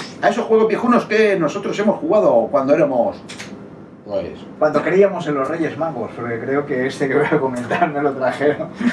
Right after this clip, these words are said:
Speaker 1: ¿Ah, sí?
Speaker 2: Los Reyes.
Speaker 1: Sí, sí, sí, con los años que tiene el juego, lo es.
Speaker 2: <laughs>
Speaker 1: ¿Cuál es, Enrique?
Speaker 2: El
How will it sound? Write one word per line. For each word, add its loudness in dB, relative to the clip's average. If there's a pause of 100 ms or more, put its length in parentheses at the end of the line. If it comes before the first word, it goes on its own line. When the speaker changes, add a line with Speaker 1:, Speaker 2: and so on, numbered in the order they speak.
(500)
Speaker 1:
¿Ah, -2
sí? -2
Speaker 2:
Los -4
Reyes. -2
Speaker 1:
Sí, 2
sí, 2
sí, -2
con 0
los -4
años -2
que -2
tiene 0
el -2
juego, 2
lo 2
es. -2 (340)
Speaker 2:
<laughs> -6
Speaker 1:
¿Cuál 4
es, -10
Enrique? -8 (340)
Speaker 2:
El 4